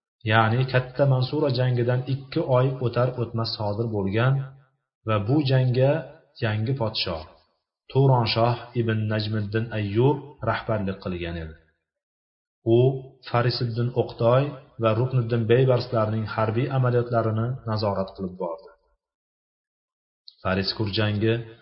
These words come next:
Islom olamidagi janglarning eng muhimlaridan hisoblanadi. Fariskur jangida Fransiya qiroli Lyudovik to'qqizinchi asirga tushdi. Uning nasroniy lashkari o'lim bilan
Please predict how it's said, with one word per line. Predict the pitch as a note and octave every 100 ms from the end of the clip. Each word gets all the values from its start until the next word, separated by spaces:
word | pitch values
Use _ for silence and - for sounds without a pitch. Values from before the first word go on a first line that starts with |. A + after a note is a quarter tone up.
| _ _ _
Islom | A#2+ - B2+ C3+ C3+
olamidagi | B2 B2 B2 A#2+ A#2 A#2+
janglarning | A2+ A2+ A#2 A2 G#2+ A2 -
eng | B2+ C#3+ D3
muhimlaridan | C3+ - A2 G#2+ F#2+ F#2+ F#2+
hisoblanadi. | - F2 - F2 E2 E2 - _ _ _ _ _ _ -
Fariskur | A2+ A2+ - C#3+
jangida | C3+ B2+ B2 A#2+ A#2+ B2+ C3+ -
Fransiya | - A#2+ C3+ C3+ C3
qiroli | - A#2+ A2+ A2+
Lyudovik | A#2 A2+ A#2 A#2 B2
to'qqizinchi | A#2+ G#2+ A2 G#2 G2 B2 C3+
asirga | B2 - G2+ F2+ F2
tushdi. | - - E2 E2 _ _ _ _ _ _ _ _
Uning | A2+ A2+ A#2+
nasroniy | A2+ A2+ A#2+ A2+ A2+ A#2
lashkari | A#2 G#2+ - A2+ A#2 C3 C#3+ -
o'lim | - A#2 C3 D3+
bilan | C3 B2